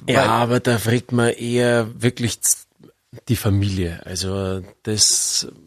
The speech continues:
Speaker 1: da willst du auch gar nicht zu viele so Einflüsse, ähm, auf
Speaker 2: Mhm.
Speaker 1: dich einprasseln lassen, weil das ja letzten Endes betrifft die Entscheidung hauptsächlich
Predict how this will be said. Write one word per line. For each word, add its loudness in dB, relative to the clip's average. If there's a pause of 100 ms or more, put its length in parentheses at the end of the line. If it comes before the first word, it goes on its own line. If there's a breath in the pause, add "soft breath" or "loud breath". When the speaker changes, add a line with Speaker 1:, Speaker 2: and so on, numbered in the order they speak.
(300)
Speaker 1:
da -6
willst 4
du 0
auch 0
gar 2
nicht -4
zu -4
viele 2 (220)
so -2
Einflüsse, -2 (380)
ähm, -8
auf -10
Speaker 2:
Mhm. -8
Speaker 1:
dich -8
einprasseln -2
lassen, 0
weil -2
das 0
ja 0
letzten -2
Endes 0 (320)
betrifft 0
die 2
Entscheidung 2
hauptsächlich -2